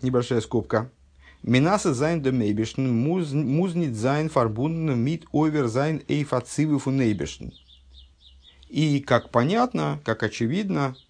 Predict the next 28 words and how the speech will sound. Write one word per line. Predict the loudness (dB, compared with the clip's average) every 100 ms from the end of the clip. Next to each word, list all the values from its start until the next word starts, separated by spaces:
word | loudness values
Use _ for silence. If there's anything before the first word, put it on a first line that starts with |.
| _ _ _ _ _ _ -4
испытание | 0 -2 0 2 2 2 -2
Всевышнего | -2 0 0 0 0 0
не | 2 2
обязано | 2 2 2 2 0 -2 -2
быть | -2 -4
связанным | 0 2 2 0 -2 -4 -8
с | 0
непослушанием | 0 2 -2 -2 -2 -2 0 2 2 2
ему. | 0 0 0 -2 -10 -14 -12 -12 _ _ _ _ _ _ _ _ _ _ _ _ _ _
Он | 2 4 4
виме | 2 2 2 0
зет | 2 2 2
аскам | -2 0 0 2
вейхама | 0 0 0 0
фун | 0 -2
диасор | 0 0 0 -2 0
нисьейнес, | 0 -2 0 0 0 0 -4 -6 -4
и, | -2
как | 0 0 0
мы | -2
видим, | 0 -2 -2 -2 -4 -4
из | -4 -2
того, | -2 -2 -2
что | -2 -4
в | -2
нашем | -2 -2 -4 -6
самом | -4 -2 -2 -2
перечислении | -2 -4 -4 -4 0 0 0 -2 -8